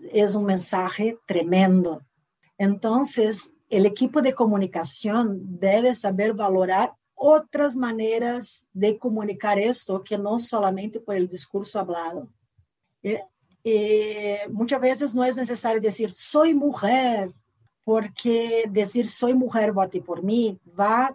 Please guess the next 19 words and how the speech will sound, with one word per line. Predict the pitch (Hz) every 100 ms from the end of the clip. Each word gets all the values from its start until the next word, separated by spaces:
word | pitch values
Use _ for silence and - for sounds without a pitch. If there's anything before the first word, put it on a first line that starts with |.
| _
ter | 214 214 214 226 -
como | 220 214 202
uma, | 196 190 170 160 151 - _ _ _ _ - - _
um | 190 180
enganche | 190 196 220 220 - 220 233
para | - 202 202
este | 208 -
discurso, | 190 185 - - 247 -
que | 240
é |
dizer, | 214 208 208
"Não | 254
vou | 240 311 311
votar | 233 233 240
em |
mulher | 233 196 226
porque | - 185 - 170
é | 143
mulher, | 160 147 202 175